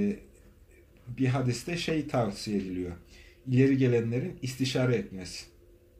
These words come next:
Başlarına gelen meselelerle ilgili istişare etmeleri. Din tamamlandı, evet. Tamamlanan dinde bunu söylüyor Allah Resulü za-,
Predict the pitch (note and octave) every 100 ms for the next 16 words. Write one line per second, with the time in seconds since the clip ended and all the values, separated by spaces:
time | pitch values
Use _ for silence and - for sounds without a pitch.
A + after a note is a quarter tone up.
0 | - - A2 G2+ A2 G#2 G2+ G2 F#2+ G2+
1 | G#2 A#2 A2 G2 F#2 F2+ E3 - B2+ -
2 | C3+ A#2+ G2+ G2 F2+ F2 E2+ - - -
3 | D#3 F#3 F#3 G3 G3 E3 D3+ D3 - -
4 | - _ - - _ - - B2+ D3 D#3
5 | F3 A3 F3+ C3 D3+ G3+ B3 G3+ - B2
6 | G#2+ G2 F#2+ G2 - F#2+ F#2+ F#2